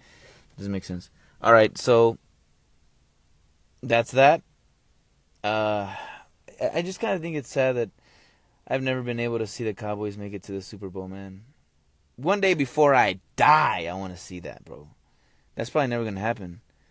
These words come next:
All right? So, um, to you Cowboy fans, I really am sorry, but you're, like, waiting on, you know, I don't know,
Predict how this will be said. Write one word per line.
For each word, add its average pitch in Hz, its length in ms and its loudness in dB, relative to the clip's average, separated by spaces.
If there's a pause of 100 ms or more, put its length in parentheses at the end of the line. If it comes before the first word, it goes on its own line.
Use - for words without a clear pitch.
(520)
All 78 60 -10
right? 95 260 -2 (420)
So, 90 380 -2
um, 92 200 -6
to - 140 -8
you 107 100 -2
Cowboy 101 340 -2
fans, 90 360 -10
I 87 40 -6
really 95 300 -4
am 90 160 -6
sorry, 98 380 -4
but 85 220 -12 (1500)
you're, 101 240 0
like, 101 220 2
waiting 98 380 2
on, 90 340 -4 (580)
you 95 140 -6
know, 85 360 -4 (880)
I 101 100 0
don't 101 100 0
know, 90 240 -2